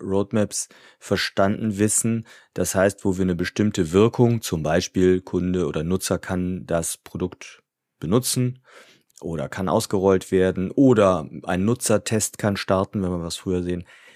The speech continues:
Das meinen wir damit und wir meinen nicht Project Roadmaps und wir meinen auch eben nicht, ja, so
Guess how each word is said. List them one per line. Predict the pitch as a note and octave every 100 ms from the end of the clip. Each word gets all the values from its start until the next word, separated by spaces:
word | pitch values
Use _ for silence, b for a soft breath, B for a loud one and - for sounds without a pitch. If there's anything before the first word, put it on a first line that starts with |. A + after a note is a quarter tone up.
| B
Das | F#2+ G#2
meinen | G2+ C3
wir | C3
damit | C3 D3 -
und | F#2+ F#2+
wir |
meinen | F#2 F#2 F#2
nicht | G2 G#2+ - - b _
Project | - G2+ F#2 G#2+ -
Roadmaps | A2 G#2+ A2 G#2+ - B B B B _ _ _ _ - _ -
und | F2+
wir | F2
meinen | F2+ F2
auch | D2+
eben | C#2 E2
nicht, | E2+ F#2 - _ -
ja, | - G2+ F2 F2+ F2+
so | E2 E2